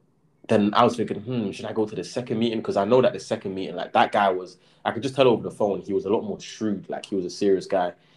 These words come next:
and he was a lot older as well, like, fifties, sixties. And, um, I met him,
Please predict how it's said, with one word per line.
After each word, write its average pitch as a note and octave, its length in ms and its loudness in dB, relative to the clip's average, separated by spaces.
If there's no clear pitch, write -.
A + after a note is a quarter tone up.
and F2 100 0
he F#2+ 80 -2
was F#2 140 2
a - 20 6
lot G#2 180 6
older F#2+ 340 4
as F2+ 120 -8
well, F2+ 180 -2
like, - 200 -12
fifties, F#2+ 400 -8
sixties. - 420 -2
And, G2 240 4
um, F#2+ 360 2
I - 60 -6
met A2 240 0
him, G#2+ 380 2